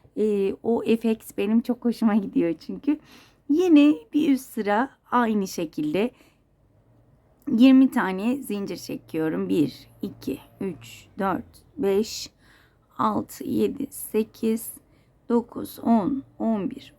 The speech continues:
on iki, on üç, on dört, on beş, on altı, on yedi, on sekiz, on dokuz, yirmi. Tığın başını doladım. Bu sıra ilk sıradan daha kolay. Çünkü zincir saymamıza gerek kalmıyor artık.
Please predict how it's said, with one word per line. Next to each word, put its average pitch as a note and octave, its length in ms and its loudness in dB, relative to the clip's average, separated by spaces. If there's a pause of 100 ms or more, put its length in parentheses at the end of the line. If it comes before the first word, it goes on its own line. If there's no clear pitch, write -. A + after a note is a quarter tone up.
on A#3 180 0
iki, A3+ 520 -2 (520)
on A#3 160 4
üç, - 380 -6
on A3 280 0
dört, - 400 -10
on G#3+ 300 -2
beş, - 280 -10
on A3 140 0
altı, - 380 -2 (100)
on A3+ 180 0
yedi, G#3+ 520 0 (680)
on A#3 200 4
sekiz, - 420 -6
on B3 260 4
dokuz, C#4 500 -2
yirmi. F3 460 2 (480)
Tığın D4+ 280 6
başını C4 340 2
doladım. A#3+ 540 2 (140)
Bu G4+ 120 2
sıra D4 320 0
ilk - 260 -12
sıradan A#3+ 500 4
daha G#3 260 0
kolay. F3+ 380 -4 (480)
Çünkü C4 480 2
zincir C4+ 400 6
saymamıza A#3 680 2
gerek B3 440 2
kalmıyor G3 520 2
artık. D3 440 -2